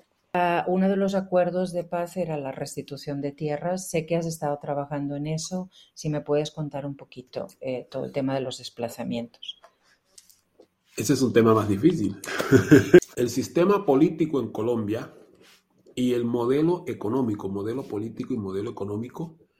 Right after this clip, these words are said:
Speaker 2: ese es el origen del conflicto colombiano. Porque los políticos,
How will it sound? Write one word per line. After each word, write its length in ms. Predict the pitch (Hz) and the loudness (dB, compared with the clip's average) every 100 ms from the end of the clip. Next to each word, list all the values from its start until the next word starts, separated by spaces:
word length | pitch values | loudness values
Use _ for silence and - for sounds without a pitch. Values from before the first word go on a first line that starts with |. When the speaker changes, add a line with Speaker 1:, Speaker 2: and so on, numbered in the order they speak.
| _ - | _ -4
Speaker 2:
ese 220 | 190 - | -2 2
es 200 | 165 - - | 0 0 2
el 140 | 135 | 6
origen 460 | 139 240 196 131 110 | 8 6 6 2 0
del 160 | 98 | -2
conflicto 520 | - 98 110 104 98 | -2 -6 -4 -6 -4
colombiano. 540 | 95 90 87 85 80 76 - - - _ - - _ - | -6 -6 -6 -8 -10 -10 -12 -14 -20 _ -20 -20 _ -8
Porque 520 | 110 101 - 117 107 | -8 -8 -2 0 0
los 260 | 110 123 | -2 -2
políticos, 960 | - 117 127 160 196 190 196 190 190 - | -2 0 4 4 2 4 6 6 4 -8